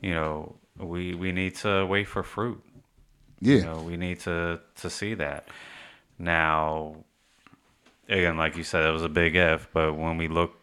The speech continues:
Speaker 1: more into the statement on, you know, a lot of Christians are, are jumping on, um, you know, one thing, one comment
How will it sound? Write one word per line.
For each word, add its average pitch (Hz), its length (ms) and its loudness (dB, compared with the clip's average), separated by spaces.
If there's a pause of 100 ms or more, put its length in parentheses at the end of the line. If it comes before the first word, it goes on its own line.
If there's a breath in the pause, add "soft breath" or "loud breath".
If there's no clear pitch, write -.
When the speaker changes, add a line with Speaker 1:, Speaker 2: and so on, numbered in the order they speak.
(160)
Speaker 1:
more 87 320 0
into 87 200 -6
the 78 100 -4
statement 82 760 -6
on, 78 480 -8 (840 loud breath)
you 87 80 -8
know, 82 80 -2
a - 20 0
lot 80 180 0
of 80 80 -4
Christians 80 440 -6
are, 76 280 -4
are 85 120 -2
jumping 85 500 -2
on, 76 440 -4 (800 loud breath)
um, 76 420 -6 (480)
you 101 120 -2
know, 85 80 2
one 82 240 2
thing, 80 360 -2
one 82 160 0
comment 80 560 0